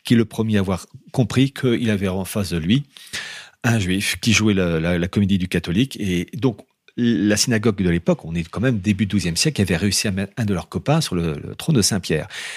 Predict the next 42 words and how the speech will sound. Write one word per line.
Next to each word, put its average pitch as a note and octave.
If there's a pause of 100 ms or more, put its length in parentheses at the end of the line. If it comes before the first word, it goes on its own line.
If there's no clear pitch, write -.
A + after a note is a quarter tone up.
(120)
Ça -
a -
duré F2+
huit A#2
ans, A#2
mille G#2
cent F#2+
trente, F2
mille F#2+
cent -
trente-huit, G#2+ (380)
pour A2
qu'il B2
dégage F#2
Anaclet E2+
deux. - (240)
Et, G#2+ (920)
élément G#2+
très A2
intéressant, A2+ (800)
tous C#3
les G#2+
séminaristes F#2
qui -
avaient E2+
été D#2+
ordonnés F2+
prêtres - (560)
par F2+
Anaclet F2
deux, E2 (280)
tous B2
les A2
prêtres G2+
qui -
avaient E2+
été E2+
sacrés G2+ (260)
évêques F#2+
par F2+
Anaclet E2+
deux A#2